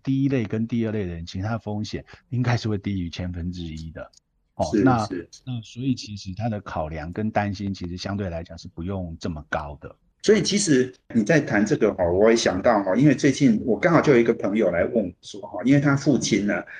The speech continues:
Speaker 2: 呃，他说年轻的时候有抽烟嘛，啊，所以他后来肺呢有一半是不能运作的，然后他就在跟我讨论说，
Speaker 1: 嗯。
Speaker 2: 哎，他应该不应该去打疫苗？那我当然我那时候因为觉得也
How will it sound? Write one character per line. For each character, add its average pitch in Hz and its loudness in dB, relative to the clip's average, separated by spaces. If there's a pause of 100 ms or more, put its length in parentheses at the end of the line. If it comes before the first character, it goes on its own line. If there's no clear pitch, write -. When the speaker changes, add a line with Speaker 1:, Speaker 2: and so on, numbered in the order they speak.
(200)
Speaker 2:
呃， 95 6
他 131 0
说 131 6
年 117 8
轻 117 4
的 117 4
时 107 0
候 104 4
有 87 -2
抽 101 0
烟 101 0
嘛， 90 -8 (240)
啊， 120 -2
所 143 2
以 135 6
他 151 2
后 156 6
来 95 4 (260)
肺 156 4
呢 107 0
有 95 -2
一 104 -4
半 107 0
是 - -6
不 120 -4
能 101 -2
运 98 -2
作 87 -4
的， - -20 (180)
然 117 2
后 147 4
他 175 4
就 156 6
在 151 6
跟 135 4
我 113 6
讨 90 -2
论 113 2
说， 110 0
Speaker 1:
嗯。 120 0
Speaker 2:
哎， 104 2
他 113 0
应 117 4
该 110 6 (280)
不 123 6
应 113 6
该 110 4
去 117 2
打 85 -4
疫 101 -4
苗？ 82 -10 (380)
那 156 0
我 120 6
当 139 2
然 123 6
我 104 4
那 135 4
时 131 0
候 117 4 (300)
因 139 -2
为 135 2
觉 113 0
得 110 4
也 104 -2